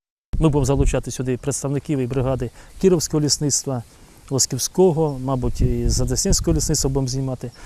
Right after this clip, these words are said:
тому що деревина втрачає свої товарні якості.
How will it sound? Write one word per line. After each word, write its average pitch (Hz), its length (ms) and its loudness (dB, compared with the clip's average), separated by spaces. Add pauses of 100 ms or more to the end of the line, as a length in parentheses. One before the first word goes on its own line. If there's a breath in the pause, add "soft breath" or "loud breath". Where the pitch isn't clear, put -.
(300 loud breath)
тому 165 220 8
що 156 140 2
деревина 151 540 6 (720 soft breath)
втрачає 147 480 6
свої 135 260 2
товарні 131 380 2
якості. 156 580 4